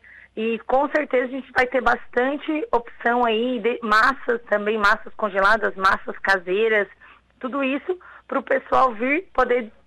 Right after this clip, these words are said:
comprar, né, um alimento fresquinho, de procedência e levar pra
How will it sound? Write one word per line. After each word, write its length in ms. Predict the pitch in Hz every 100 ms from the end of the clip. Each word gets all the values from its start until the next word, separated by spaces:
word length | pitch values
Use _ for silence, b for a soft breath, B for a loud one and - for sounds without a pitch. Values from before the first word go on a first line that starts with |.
| -
comprar, 500 | 240 240 226 226 269
né, 240 | 247 247
um 120 | 233
alimento 580 | 233 226 226 226 233 190 B B
fresquinho, 880 | - 233 233 233 269 294 294 285 269 B B _
de 100 | -
procedência 800 | 220 247 240 240 233 240 262 277 -
e 40 |
levar 220 | 269 247
pra 160 | 254 254